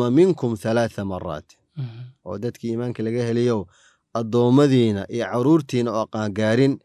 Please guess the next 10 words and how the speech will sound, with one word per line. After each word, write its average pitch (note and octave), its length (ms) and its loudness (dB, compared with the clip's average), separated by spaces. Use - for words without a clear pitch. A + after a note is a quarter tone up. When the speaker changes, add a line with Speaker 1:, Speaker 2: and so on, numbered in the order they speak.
Speaker 1:
saddex C#3 440 -2
jeer C#3+ 220 4
oo A#2 100 -4
markii C3 280 -4
guriga C#3+ 240 2
idiin C3+ 180 0
soo A#2 200 0
galayaan C3+ 480 4
fasax C3+ 320 -4
weydiisteen. F#2 640 -6